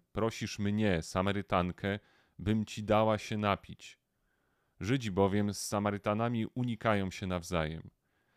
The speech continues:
Jezus opowiedział jej na to: „O, gdybyś znała dar Boży i wiedziała, kim jest ten, kto ci mówi: „Daj mi się napić”, prosiłabyś go wówczas, a dałby ci wody żywej”.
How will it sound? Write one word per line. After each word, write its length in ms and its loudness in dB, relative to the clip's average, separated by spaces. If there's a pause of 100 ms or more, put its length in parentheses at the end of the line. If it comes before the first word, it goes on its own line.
(280)
Jezus 480 -2
opowiedział 920 0
jej 280 0
na 180 2
to: 280 -12 (1160)
„O, 300 2
gdybyś 460 4
znała 460 4
dar 360 6
Boży 540 2
i 180 -4
wiedziała, 580 2
kim 260 -6
jest 340 -6
ten, 260 4
kto 220 -6
ci 180 -8
mówi: 280 -2
„Daj 300 2
mi 120 -2
się 180 -6
napić”, 520 -2 (500)
prosiłabyś 640 2
go 160 2
wówczas, 680 -2 (360)
a 100 2
dałby 440 4
ci 240 -2
wody 340 2
żywej”. 520 -2